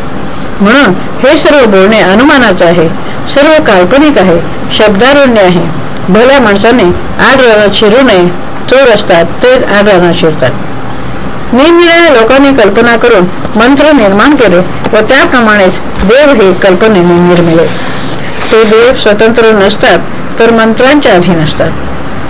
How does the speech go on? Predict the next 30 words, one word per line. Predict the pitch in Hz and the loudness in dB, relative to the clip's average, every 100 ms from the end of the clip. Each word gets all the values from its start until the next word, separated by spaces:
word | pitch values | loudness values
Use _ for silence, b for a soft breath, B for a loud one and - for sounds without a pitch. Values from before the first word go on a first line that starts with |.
| B B - 240 | B B -4 0
या | 285 | 0
गोष्टी | 330 359 - | 2 0 2
अधिक | 240 220 349 | 2 2 0
स्पष्ट | 349 214 220 262 | 0 0 0 0
करून | 269 254 | 2 0
सांगण्याची | 254 196 208 220 | 0 0 0 2
आवश्यकता | 220 165 185 202 185 175 156 | 2 2 2 0 0 0 -2
नाही. | 151 139 - - B B - 214 | -2 -6 -8 -8 B B -4 0
यातील | 226 214 240 180 - - | 0 2 0 0 -4 -4
अभिप्राय | 180 220 339 269 208 | 0 2 0 0 2
विचाराच्या | 180 185 190 262 226 208 | 2 2 2 0 0 0
योगे | 185 202 240 170 - - | 2 2 2 0 -2 -6
शहाण्याने | - 185 196 202 233 220 | -2 0 2 0 0 0
जाणून | 185 165 185 185 | 0 0 2 2
घ्यावा. | 175 151 151 - - - B B B B 202 | 0 0 -4 -6 -8 -8 B B B B -2
आंधळ्याच्या | 247 302 349 349 349 294 | 0 2 2 0 0 2
चालण्याच्या | 233 233 247 254 254 | 0 2 0 0 0
पद्धतीवरूनच | 196 196 220 226 208 202 247 185 - - - - | 0 0 2 2 2 2 2 0 -2 -6 -8 -4
हा | 247 262 | -2 0
आंधळा | 208 254 285 | 2 2 2
आहे | 202 185 170 | 2 2 2
हे | 170 - - 254 | 0 -4 -2 0
शहाणे | 247 196 190 | 0 2 2
माणसे | 180 165 208 | 0 0 0
ओळखतात. | 165 156 151 120 - - 123 - B B B B B - | 0 0 -2 -4 -6 -8 -8 -8 B B B B B -4
ज्याला | 208 254 285 | 0 2 2
जसे | 320 240 214 330 | 2 2 2 2
भासले | 285 226 202 220 | 2 0 0 0
तसे | 214 208 277 269 | 0 0 0 0
त्याचे | 180 185 | 2 2